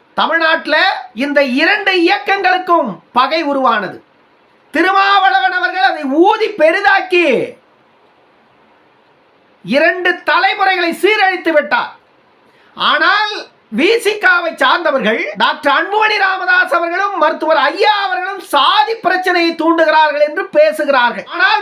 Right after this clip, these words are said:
மேடைகளில் மருத்துவர் அன்புமணி ராமதாஸ் பேசுவது, அவர்களுடைய இளைஞர்களுக்கு அவர் சொல்லித் தருவது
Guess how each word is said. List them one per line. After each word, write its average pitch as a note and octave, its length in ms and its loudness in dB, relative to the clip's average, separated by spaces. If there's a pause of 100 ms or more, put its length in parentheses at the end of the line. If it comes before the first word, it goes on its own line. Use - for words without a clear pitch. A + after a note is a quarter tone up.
(140)
மேடைகளில் G4+ 680 0
மருத்துவர் E4+ 420 0
அன்புமணி F4+ 440 -2
ராமதாஸ் D#4+ 460 0 (100)
பேசுவது, C#4+ 540 0 (600)
அவர்களுடைய E4+ 580 0 (140)
இளைஞர்களுக்கு F#4+ 720 0
அவர் D#4+ 260 -2
சொல்லித் E4+ 320 0
தருவது C4+ 400 0